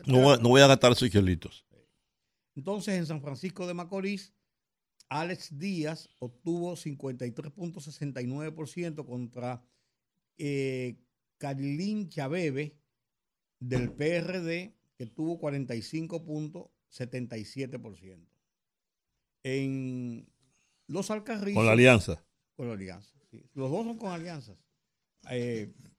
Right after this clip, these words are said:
Speaker 2: Junior Santos, del P R M, vuelve a la alcaldía de Los Alcarrizos con sesenta y siete punto trece por ciento frente
Speaker 1: Es-,
Speaker 2: a Cristian
Speaker 1: es-, es-,
Speaker 2: Encarnación
Speaker 1: es otra
Speaker 2: de la Fuerza
Speaker 1: cosa,
Speaker 2: del Pueblo.
Speaker 1: es otra cosa que yo no entiendo. Porque está, ok,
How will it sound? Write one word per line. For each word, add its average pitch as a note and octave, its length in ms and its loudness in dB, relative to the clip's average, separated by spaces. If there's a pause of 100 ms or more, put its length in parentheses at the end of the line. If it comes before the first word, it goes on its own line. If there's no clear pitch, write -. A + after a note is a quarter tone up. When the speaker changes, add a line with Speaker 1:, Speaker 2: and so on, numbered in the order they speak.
(120)
Speaker 2:
Junior G3 400 -4
Santos, F3 600 -8
del A2+ 280 -10
P D#3+ 240 -6
R F3 380 -4
M, D#3+ 280 -8 (460)
vuelve C#3+ 320 -4
a D3+ 40 -4
la C#3+ 120 -4
alcaldía C3+ 340 -10
de D3+ 60 -6
Los C3+ 160 -10
Alcarrizos D#3+ 580 -10
con C#3+ 180 -6
sesenta D3 600 -8
y B2 80 -8
siete F#3+ 480 -10
punto E3 400 -8
trece D#3+ 340 -10
por D3 180 -14
ciento C3 480 -8 (880)
frente D#3+ 360 -2
Speaker 1:
Es-, - 120 -10
Speaker 2:
a B2 140 -6
Cristian D3+ 400 -6
Speaker 1:
es-, B2+ 80 -2
es-, A#2+ 60 -4
Speaker 2:
Encarnación E3+ 520 -2
Speaker 1:
es A2+ 40 6
otra A2+ 160 4
Speaker 2:
de G#2+ 40 4
la G2 60 0
Fuerza G#2+ 180 2
Speaker 1:
cosa, E3 140 -4
Speaker 2:
del E3 100 -6
Pueblo. D3 380 -4
Speaker 1:
es A2 40 6
otra A2+ 220 4
cosa A2 220 4
que G#2 100 2
yo G#2+ 80 2
no G#2+ 60 4
entiendo. G2+ 340 0
Porque F2 140 -8
está, B2+ 280 2
ok, E3 160 -2